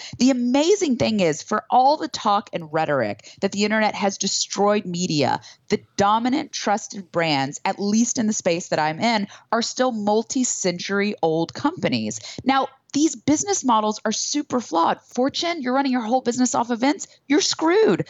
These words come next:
New York Times is better than anyone else, but as you said, still trying to figure it out. So do we really think in another hundred years,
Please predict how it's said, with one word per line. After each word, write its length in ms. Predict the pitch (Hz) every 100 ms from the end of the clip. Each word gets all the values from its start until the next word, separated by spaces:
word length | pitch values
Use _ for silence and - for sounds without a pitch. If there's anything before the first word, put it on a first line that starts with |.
| -
New 120 | - 311
York 240 | 349 330
Times 460 | 285 311 311 311 -
is 140 | 254
better 260 | 240 320 330
than 140 | 302
anyone 260 | 311 302 302
else, 300 | 330 311 -
but 120 | -
as 240 | 262 254 269
you 120 | 269
said, 420 | - 302 277 208 - -
still 400 | - - 285 330
trying 380 | - 285 - 269
to 40 |
figure 360 | 277 269 233 262
it 100 | 262
out. 260 | 254 202 - - -
So 160 | -
do 100 | 233
we 120 | 320 294
really 360 | 269 311 349
think 240 | - 294 320
in 60 |
another 340 | 254 233 247 226
hundred 540 | - 226 226 233 185
years, 480 | 185 185 220 247